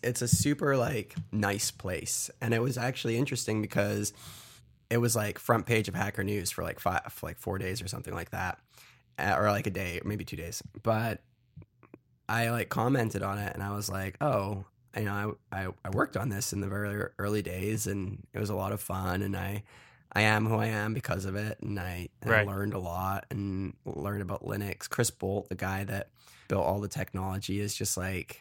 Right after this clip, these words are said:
Speaker 1: I actually dated his sister Liz for years,
Speaker 2: Huh.
Speaker 1: uh, like, super nice, super amazing guy. And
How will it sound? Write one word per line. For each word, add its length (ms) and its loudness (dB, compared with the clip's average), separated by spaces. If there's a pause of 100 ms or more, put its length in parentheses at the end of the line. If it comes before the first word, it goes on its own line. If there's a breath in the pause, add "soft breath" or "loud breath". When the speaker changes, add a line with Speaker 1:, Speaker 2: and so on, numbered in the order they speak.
Speaker 1:
I 60 4
actually 180 0
dated 240 0
his 120 -2
sister 380 -2
Liz 380 -2
for 120 -4
years, 720 -2
Speaker 2:
Huh. 60 -8
Speaker 1:
uh, 320 -4
like, 280 -10 (420 soft breath)
super 280 0
nice, 300 2
super 200 -2
amazing 340 -2
guy. 500 -2 (260)
And 720 2